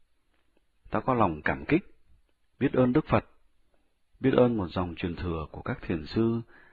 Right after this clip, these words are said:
đã bảo tồn sự tinh khiết ban sơ của phương pháp thiền này. Thật khó mà bảo tồn phương pháp thiền trong sự tinh khiết nguyên thủy của nó.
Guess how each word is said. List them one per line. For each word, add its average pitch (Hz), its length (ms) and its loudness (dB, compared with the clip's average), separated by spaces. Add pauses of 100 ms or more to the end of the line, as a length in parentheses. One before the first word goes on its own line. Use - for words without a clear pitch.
(240)
đã - 120 4
bảo 85 220 -2
tồn 87 280 -2
sự - 260 -4
tinh 120 160 2
khiết - 220 0
ban 123 180 2
sơ 127 340 6 (320)
của 73 140 -8
phương 95 180 -4
pháp 120 220 -6
thiền 82 200 -2
này. 73 260 -6 (2250)
Thật - 200 0
khó 117 180 8
mà 143 160 4
bảo 82 180 2
tồn 92 280 2
phương 127 140 0
pháp 156 200 -2
thiền 82 460 2 (160)
trong 110 180 -4
sự - 260 -2
tinh 123 140 2
khiết 160 240 0
nguyên 127 200 4
thủy 80 240 -2
của - 120 -6
nó. 104 320 -2